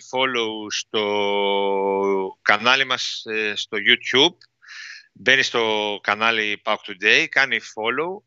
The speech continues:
και μπαίνει στην κλήρωση για τη φανέλα του Βιερινιά, που στην επόμενη εκπομπή θα ανακοινώσουμε το όνομα του νικητή.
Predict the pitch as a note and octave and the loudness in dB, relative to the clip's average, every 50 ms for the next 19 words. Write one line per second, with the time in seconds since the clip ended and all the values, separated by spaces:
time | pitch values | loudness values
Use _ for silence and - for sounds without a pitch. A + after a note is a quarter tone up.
0 | _ - - - - - - - _ - C3+ C3 B2 A#2 D3+ D#3+ E3 D#3 - - | _ -20 -18 -16 -16 -18 -18 -18 _ 2 2 2 4 4 2 2 2 0 -4 -10
1 | B2 - C#3+ D#3 E3+ E3+ D#3 - - - D#3 D3 C#3 C#3+ C#3+ - C#3 C#3 C#3 C3+ | -10 -6 -4 -2 -2 -2 -4 -4 -4 -2 -2 0 2 0 0 0 -2 -2 -2 -2
2 | C3+ C3+ C3 C3 B2 - C3+ C3 C#3 C#3+ C#3 C3+ C3+ A#2 G#2+ _ A#2 A#2+ A#2 A#2 | -2 -4 -4 -6 -6 -6 -6 -2 0 0 0 0 -4 -8 -10 _ 2 2 4 4
3 | A#2 A#2+ B2+ D3 D3+ D3+ B2+ - C3+ B2 - - - - C#3 C3+ C3 C3 C3 B2+ | 4 4 4 4 2 2 0 -4 -6 -6 -6 -8 -6 -4 -2 0 2 2 2 2
4 | B2+ B2+ B2+ B2+ B2+ B2 - C#3+ C#3+ C#3 C3+ B2+ B2 A#2 A2 G#2 - - A2 G2+ | 2 0 0 2 0 2 4 2 2 4 4 6 6 6 4 2 0 -4 -6 -6
5 | F#2+ - C#3+ C#3 C3 E3 E3+ E3+ E3+ E3+ - - C#3 C#3 C3+ C3+ B2+ - A#2+ B2 | -6 -6 -4 0 0 0 0 0 -4 -6 -4 0 0 2 2 0 0 0 -2 -2
6 | C3+ C#3+ - - - C#3+ C#3 C#3 C3+ C3+ C3+ C3 B2+ B2+ B2+ B2+ B2+ B2 B2 A#2 | 0 0 0 0 0 -2 0 2 2 4 4 6 6 6 6 6 6 4 4 2
7 | - - - - - - _ _ - B2 B2 B2+ B2+ B2 B2 A#2+ A#2 A#2 A2+ A2+ | 0 -6 -16 -20 -20 -20 _ _ 0 2 2 2 2 2 0 -2 -2 -2 -2 -2
8 | G#2 A#2 G#2 - A2+ G2 D#2+ | -2 -2 0 2 0 0 0